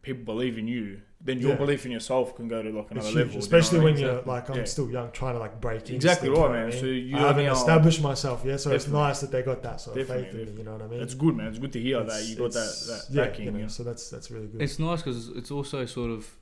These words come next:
Speaker 3: up to you
Speaker 2: Yeah.
Speaker 3: to then break in.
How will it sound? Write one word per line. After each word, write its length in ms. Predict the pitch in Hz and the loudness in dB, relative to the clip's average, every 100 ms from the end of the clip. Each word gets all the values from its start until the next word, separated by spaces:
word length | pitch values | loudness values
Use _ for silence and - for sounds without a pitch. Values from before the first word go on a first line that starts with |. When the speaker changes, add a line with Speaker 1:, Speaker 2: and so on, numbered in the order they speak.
| - - - | -20 -20 -14
Speaker 3:
up 200 | 123 120 | -12 -12
to 80 | - | -12
you 240 | 107 120 165 - - - _ - | -10 -10 -12 -16 -20 -20 _ -4
Speaker 2:
Yeah. 180 | 139 110 | -2 -2
Speaker 3:
to 180 | - 120 | -4 -4
then 180 | 120 120 | -4 -4
break 260 | 117 113 | -6 -8
in. 180 | 123 160 | -8 -10